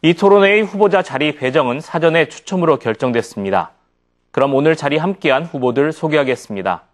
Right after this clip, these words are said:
새누리당 경대수 후보,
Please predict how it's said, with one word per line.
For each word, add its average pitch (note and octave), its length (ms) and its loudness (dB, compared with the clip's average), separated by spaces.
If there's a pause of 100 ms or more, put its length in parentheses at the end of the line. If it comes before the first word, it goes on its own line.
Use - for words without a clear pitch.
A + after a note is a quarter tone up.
(420)
새누리당 E3+ 640 2
경대수 C#3+ 600 0
후보, A#2 440 -6